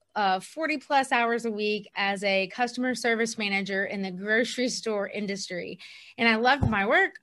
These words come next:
I loved the people. Um, I was numb on the inside from a lot of really hard things I was dealing with, but I was so overworking two P M to ten P M. So I ended up meeting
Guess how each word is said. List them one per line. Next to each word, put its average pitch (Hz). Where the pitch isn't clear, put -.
I 196
loved 180
the 185
people. 302
Um, 185
I 196
was 190
numb 247
on 240
the 226
inside 226
from 208
a 196
lot 196
of 180
really 208
hard 220
things 214
I 214
was 220
dealing 220
with, 180
but 233
I 233
was 233
so 262
overworking 214
two 220
P 208
M 196
to 196
ten 190
P 190
M. 175
So 196
I 196
ended 285
up 220
meeting 196